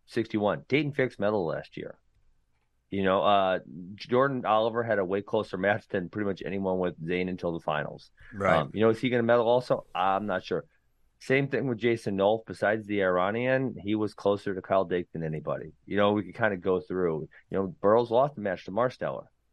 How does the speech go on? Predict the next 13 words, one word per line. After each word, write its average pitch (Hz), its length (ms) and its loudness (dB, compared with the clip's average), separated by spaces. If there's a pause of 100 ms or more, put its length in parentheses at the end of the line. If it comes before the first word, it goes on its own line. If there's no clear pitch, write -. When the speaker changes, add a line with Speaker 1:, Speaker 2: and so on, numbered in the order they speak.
(640)
Speaker 2:
Yeah. 101 200 -2
Speaker 1:
So 101 260 4
our 104 140 -2
depth 104 340 -2
is 80 220 -8
really 92 240 -2
outstanding. 78 460 -8 (520)
Speaker 2:
Yeah, 92 220 -6
it's, - 260 -12
it's - 280 -14
nuts. 82 400 -12
And, 82 180 -16 (720)
um, 87 440 -6